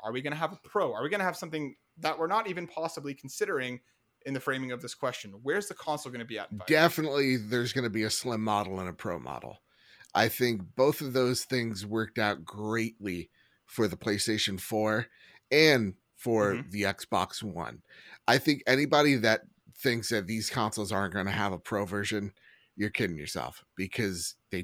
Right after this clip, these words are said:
Speaker 2: definitely are, especially with the chip shortage, uh, especially with how, you know, the global condition that we find ourselves under, um, have kind
Speaker 1: Mm-hmm.
Speaker 2: of pushed development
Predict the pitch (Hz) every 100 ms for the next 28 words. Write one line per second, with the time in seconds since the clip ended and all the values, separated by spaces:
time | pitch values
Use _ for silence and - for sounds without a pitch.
0 | - 92 90 95 - 80 82 73 64 -
1 | - - - - - 123 - 127 107 101
2 | 101 104 101 - 95 95 87 - 131 -
3 | 156 135 135 127 - - - - _ 92
4 | 98 87 - - 120 - 117 107 92 104
5 | 98 - - _ _ _ _ - 131 113
6 | 107 107 107 95 - _ _ _ _ _
7 | _ _ _ _ - - 117 104 113 139
8 | 175 175 175 165 160 185 170 147 135 131
9 | 160 180 160 151 135 120 127 120 123 -
10 | - _ _ _ _ _ _ - - 135
11 | 127 117 107 123 - 135 127 123 104 -
12 | _ - 139 - - 110 127 127 107 113